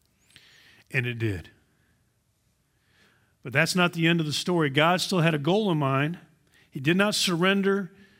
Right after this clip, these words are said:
his plan, his purpose. He was still gonna accomplish it. He created man in his image with this aim that he would one day fill the earth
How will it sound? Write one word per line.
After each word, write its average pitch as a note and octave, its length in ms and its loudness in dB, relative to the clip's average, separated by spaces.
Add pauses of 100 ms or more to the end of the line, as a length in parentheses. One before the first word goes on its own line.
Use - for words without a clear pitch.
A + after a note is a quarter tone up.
(180)
his D#3+ 180 -2
plan, D3+ 640 0 (680)
his D#3+ 180 -6
purpose. F3 460 -2
He D#3 80 -6
was C#3 100 -4
still G3 220 0
gonna G#3 160 2
accomplish F3+ 580 -2
it. C#3+ 160 -12 (1500)
He E3+ 100 -6
created F#3 460 2
man G3 400 4
in E3+ 140 2
his D#3+ 180 0
image G3 400 0
with E3 140 -2
this F3+ 260 0
aim F#3+ 300 4
that D3+ 100 0
he D3 60 0
would D#3 180 -2
one F#3 200 2
day G3+ 160 2
fill G#3+ 460 0
the G#3+ 240 0
earth F3 480 0